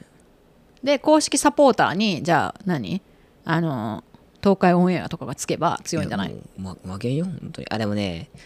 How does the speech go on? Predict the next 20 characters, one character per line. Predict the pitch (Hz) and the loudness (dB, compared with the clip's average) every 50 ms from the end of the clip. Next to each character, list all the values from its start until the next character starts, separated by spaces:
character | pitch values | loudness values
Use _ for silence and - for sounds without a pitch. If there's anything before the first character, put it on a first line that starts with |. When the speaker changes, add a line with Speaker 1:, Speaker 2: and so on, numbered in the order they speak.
| - - - - | -20 -20 -16 -8
Speaker 2:
そ | - 110 | -6 -4
う | 101 87 | -2 -2
で、 | 98 - | -4 -4
東 | - - 175 202 220 - | -2 0 0 0 0 0
京 | - 226 214 196 | 2 2 2 2
が | 190 202 185 131 | 0 0 0 -2
一 | 107 - - 139 | -2 -2 -2 0
番 | 151 160 | 0 0
強 | 151 - - 165 151 | 0 2 2 2 2
い | 117 | 2
じ | 87 85 76 - | 0 -2 -6 -6
ゃ | 92 92 | -6 -6
ん | |
っ | 87 | -6
て | - 95 | -6 -4
思 | 98 110 110 | -2 -2 -2
う | 95 | -2
じ | - - 87 | -4 -6 -6
ゃ | 82 | -8
ん。 | 80 | -10